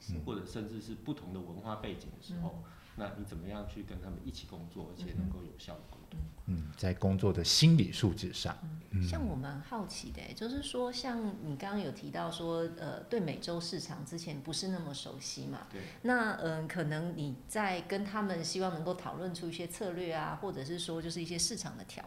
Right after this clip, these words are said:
Speaker 1: 战的时候，会有碰到说，诶，可能他们会觉得我最了解市场啊，那今天怎么是一个总部的人来跟我讨论这些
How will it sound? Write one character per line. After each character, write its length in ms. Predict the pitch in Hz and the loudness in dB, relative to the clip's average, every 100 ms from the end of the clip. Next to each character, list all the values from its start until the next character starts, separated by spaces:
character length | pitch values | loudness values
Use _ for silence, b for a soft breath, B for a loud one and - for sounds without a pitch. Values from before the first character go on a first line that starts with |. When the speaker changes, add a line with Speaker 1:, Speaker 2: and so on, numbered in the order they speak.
| - | -6
Speaker 1:
战 240 | 202 165 | -4 -4
的 60 | 143 | -4
时 160 | - | -6
候， 240 | 147 160 B B B B | -4 -6 B B B B
会 160 | 330 247 | -2 0
有 140 | 147 | 0
碰 280 | - 226 190 | -2 -2 0
到 220 | 190 175 | 2 2
说， 140 | 175 | 0
诶， 100 | 190 | 0
可 140 | 202 180 | 0 -2
能 180 | 156 156 | -4 -4
他 140 | 240 | 0
们 120 | 214 | 2
会 120 | 208 | 2
觉 120 | 190 156 | 0 -2
得 400 | 156 156 151 - - | 0 2 2 -2 -2
我 180 | 208 190 190 - | 0 0 -4 0
最 140 | 285 | 4
了 140 | 202 190 | 4 2
解 160 | 170 | 0
市 200 | 147 214 | -2 -2
场 220 | 190 175 - | -4 -4 -6
啊， 360 | - - - 170 B B - | -8 -8 -6 -8 B B -2
那 220 | 214 190 - | 0 2 -2
今 180 | - 208 | -2 2
天 160 | 214 208 | 4 4
怎 120 | 151 | 0
么 100 | 127 | -4
是 160 | 135 | -2
一 60 | 185 | 0
个 100 | 160 | 0
总 180 | 151 139 | 0 -4
部 140 | 247 | -2
的 100 | 220 | -2
人 140 | 143 - | -2 -2
来 140 | 143 | -4
跟 120 | 170 | -4
我 120 | 156 | -2
讨 180 | 151 - | -4 -6
论 140 | 143 151 | -8 -6
这 100 | 156 | -4
些 220 | 165 | -4